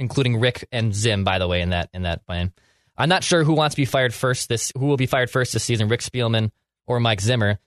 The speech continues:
but I think it's Rick. You take away his hands to make a bad win and now trade and try to save his job." Basically, he wants Rick Spielman fired before Mike Zimmer. Judd, would you, uh, if you were a betting man, Purple Props,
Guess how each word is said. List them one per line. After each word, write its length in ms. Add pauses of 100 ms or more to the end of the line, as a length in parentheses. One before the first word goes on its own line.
(120)
but 160
I 180
think 280
it's 180
Rick. 300 (160)
You 80
take 260
away 160
his 140
hands 300
to 60
make 200
a 60
bad 260
win 320
and 240
now 160
trade 420
and 180
try 200
to 60
save 420 (100)
his 240
job." 400 (320)
Basically, 600
he 200
wants 300
Rick 160
Spielman 500
fired 420
before 720 (260)
Mike 220
Zimmer. 300
Judd, 300
would 280
you, 240
uh, 380 (400)
if 120
you 60
were 80
a 60
betting 420
man, 340 (120)
Purple 240
Props, 580